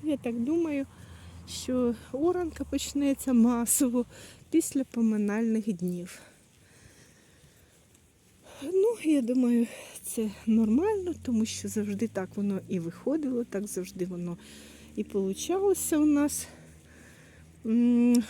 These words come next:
раніше ніхто її не садив, ту картоплю. А от в середині квітня, в кінці квітня, це класика.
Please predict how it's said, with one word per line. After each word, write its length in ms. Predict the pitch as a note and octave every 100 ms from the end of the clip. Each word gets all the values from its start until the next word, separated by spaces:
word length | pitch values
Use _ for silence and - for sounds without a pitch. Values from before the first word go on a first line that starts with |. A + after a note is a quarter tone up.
| - - - A3+
раніше 600 | B3+ C4+ E4+ G#4 - C#4 - _ - _ - - - - - - _ -
ніхто 380 | A#3 - C#4
її 280 | E4 C#4+ A3
не 140 | A#3+ A#3
садив, 400 | - G#3 E3 E3
ту 100 | -
картоплю. 680 | - F#3+ - - E3 - G3+ G#3 - - - - - - - - -
А 60 | A4
от 160 | A#4 -
в 40 |
середині 640 | - - D4+ C#4+ C#4 C#4+ D4
квітня, 640 | - F4 F#4 F#4+ F#4 F4+ D#4+ -
в 100 | -
кінці 460 | - G#3 - -
квітня, 640 | G4+ E4 D4+ D4 - B3 A#3
це 180 | - A4+
класика. 680 | - E3 D3 - E3 _ F3